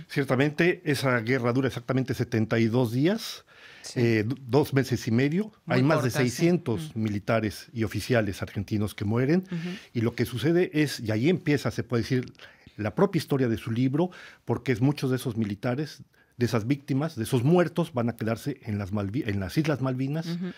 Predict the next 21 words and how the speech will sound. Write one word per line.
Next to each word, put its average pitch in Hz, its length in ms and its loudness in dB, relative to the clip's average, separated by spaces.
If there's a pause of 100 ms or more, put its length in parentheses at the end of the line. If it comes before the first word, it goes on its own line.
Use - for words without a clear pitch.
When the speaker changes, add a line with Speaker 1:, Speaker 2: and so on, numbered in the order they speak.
(400)
Speaker 1:
desconocidos, 120 840 -4 (140)
no 120 100 2
identificados. 120 840 -2 (400)
Háblenos 135 320 0
de 107 80 -6
esa 95 140 -10
situación, 92 580 -12
Leila. - 180 -18 (200)
Speaker 2:
Bueno, 220 220 4
cuando 190 200 4
terminó 190 360 4
la 247 100 4
guerra, 233 580 4
eh, 151 380 2
quedaron 165 560 2
muchos 151 400 -2
cadáveres 160 440 2
de 160 80 2
combatientes 147 520 -2
argentinos, 156 720 0
eh, 131 440 -2